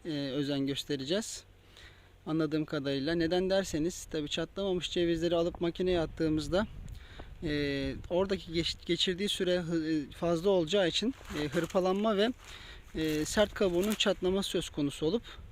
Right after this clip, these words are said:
e, içeriye su aldığında da işte, e, çürüme ve raf ömrünü kısalttığı söyleniliyor.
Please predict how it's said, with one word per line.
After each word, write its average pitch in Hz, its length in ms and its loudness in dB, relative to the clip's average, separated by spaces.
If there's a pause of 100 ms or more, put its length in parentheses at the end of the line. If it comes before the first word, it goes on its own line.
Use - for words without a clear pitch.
(360)
e, 160 100 -2
içeriye 185 360 2
su - 180 0
aldığında 170 460 4
da 190 220 2
işte, 156 240 -4 (280)
e, 127 220 -8 (120)
çürüme 180 400 0
ve 165 120 2
raf 180 180 0
ömrünü 151 280 2
kısalttığı 160 540 -2
söyleniliyor. 127 640 0